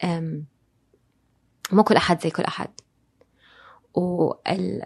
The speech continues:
الامتيازات تساعد في كل شيء. حتى ال-،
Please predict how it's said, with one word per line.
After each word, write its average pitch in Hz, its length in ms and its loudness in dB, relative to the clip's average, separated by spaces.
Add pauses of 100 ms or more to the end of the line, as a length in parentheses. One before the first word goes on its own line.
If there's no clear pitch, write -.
الامتيازات 208 540 8
تساعد 190 300 8
في - 100 -8
كل 190 120 4
شيء. 165 220 2
حتى 247 380 6
ال-، 165 500 2